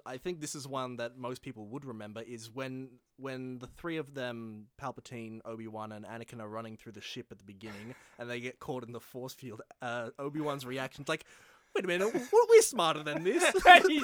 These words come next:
Speaker 2: says it so aggressively.
Speaker 1: It sounds like he's
Speaker 2: "How did this
Speaker 1: criticized
Speaker 2: happen?"
Speaker 1: It sounds like he's criticizing the plot. Like, "Why did the writers make us fall for this trap?"
Speaker 2: And then they proceed to never be smarter than that. <laughs> Yeah.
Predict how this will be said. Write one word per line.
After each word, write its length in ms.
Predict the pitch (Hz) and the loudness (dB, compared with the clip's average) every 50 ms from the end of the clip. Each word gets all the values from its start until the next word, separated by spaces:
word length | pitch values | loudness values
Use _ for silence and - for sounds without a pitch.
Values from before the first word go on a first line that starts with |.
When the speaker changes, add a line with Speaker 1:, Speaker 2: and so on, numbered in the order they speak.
| - | -2
Speaker 2:
says 500 | - - - - - - 247 262 - 285 - | -6 -10 -8 -6 0 4 4 4 4 2 -8
it 180 | - 262 190 175 | -8 -8 -8 -8
so 560 | - - - - - - 233 254 262 294 294 - 302 - - - - | -8 -10 -8 -8 -4 2 6 6 6 6 6 2 0 -6 -8 -8 -4
aggressively. 1080 | 220 202 185 - - - - 277 294 285 285 - 214 196 165 156 156 143 143 143 143 143 - | -4 -4 -4 -4 -8 0 6 6 6 6 6 0 -4 -4 -2 -4 -4 -4 -4 -4 -6 -8 -6
Speaker 1:
It 140 | - 262 - | -6 -6 -2
sounds 240 | - 240 262 339 381 | 0 2 2 2 2
like 140 | 381 359 | 0 0
he's 160 | - 247 240 - | 2 0 0 0
Speaker 2:
"How 60 | - - - 214 220 | -4 -6 -2 0 4
did 40 | 233 | 6
this 100 | 330 427 | 6 6
Speaker 1:
criticized 340 | 339 285 226 233 233 226 | 6 6 6 4 4 4
Speaker 2:
happen?" 520 | - - 320 330 330 277 220 190 185 165 151 _ - | 6 6 6 6 6 4 2 2 2 0 -2 _ -6
Speaker 1:
It 140 | - 247 - | -8 -6 -4
sounds 200 | - 440 415 381 | -2 -4 -2 0
like 100 | 427 349 | 0 0
he's 100 | 240 214 | -2 -2
criticizing 720 | 247 - - 247 247 247 294 226 214 - 208 - 220 208 | -4 0 0 0 2 2 2 4 4 4 4 0 -2 -4
the 80 | 185 180 | -4 -4
plot. 320 | - - - 240 240 - | -6 -2 -2 0 0 0
Like, 240 | 170 180 196 196 - | 0 -4 -4 -4 -4
"Why 320 | 180 185 202 247 302 427 440 | -8 -4 0 2 2 2 4
did 140 | 392 415 392 | 2 2 0
the 80 | 339 302 | 0 -2
writers 540 | 247 240 240 269 294 320 302 240 196 - 208 | 0 2 2 2 2 2 2 -2 -2 -2 -2
make 200 | 196 208 220 - | -2 -2 0 0
us 220 | 247 226 - - - 208 175 | -2 -2 -4 -6 -10 -12 -10
fall 240 | - - 220 240 269 | -4 0 0 0 0
for 160 | - 294 240 | 0 -2 -2
this 240 | - - 233 - - | 0 -2 -2 -4 -6
trap?" 520 | - - - - 254 - 359 - 226 - - - - - 170 175 - - - 226 - - - | -12 -12 -14 -12 -10 -8 -8 -6 -8 -10 -12 -18 -18 -16 -16 -16 -14 -16 -16 -16 -14 -10 -6
Speaker 2:
And 120 | 214 208 | -4 -2
then 100 | 208 202 | -2 -2
they 140 | 202 208 208 | 0 -2 -2
proceed 420 | 202 - 190 180 - 180 185 180 | -2 -2 -4 -2 0 -2 -2 0
to 80 | - 180 | -2 -4
never 300 | 165 156 156 147 160 165 | -2 -2 -2 0 0 0
be 160 | 156 165 165 | 0 -2 -4
smarter 460 | - - - - 143 143 151 151 170 | -4 -6 -4 0 0 0 2 0 -2
than 200 | 170 180 180 185 | -2 -2 -2 0
that. 320 | 185 190 196 226 262 - - | 2 0 0 0 -4 -6 -8
<laughs> 20 | _ - - - - - - - - - - - - - _ - - - - - - - - | _ -16 -18 -18 -18 -18 -20 -20 -20 -20 -20 -20 -20 -20 _ -20 -20 -20 -20 -20 -20 -14 -6
Yeah. 420 | 220 220 233 240 233 233 226 214 | 0 2 4 6 6 4 2 0